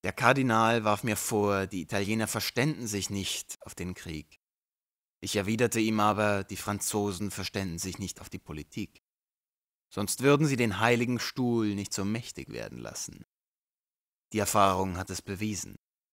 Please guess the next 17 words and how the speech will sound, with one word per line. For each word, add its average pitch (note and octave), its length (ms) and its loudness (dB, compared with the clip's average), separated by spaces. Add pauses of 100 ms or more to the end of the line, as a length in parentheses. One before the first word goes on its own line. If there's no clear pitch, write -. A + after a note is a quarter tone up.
(440)
Frankreich C3 720 2
hat A2+ 140 -4
den G#2+ 180 -2
Papst - 640 -2
und A#2 140 -12
die G2+ 80 -4
Spanier G2+ 640 -2
in F#2 100 -6
Italien F#2 640 -4
groß A2+ 320 2
gemacht G#2 560 -2 (440)
und - 120 -12
hat G2 160 -6
es - 160 -2
selbst - 760 -2
darüber F2+ 320 -6
verloren. F2+ 480 -10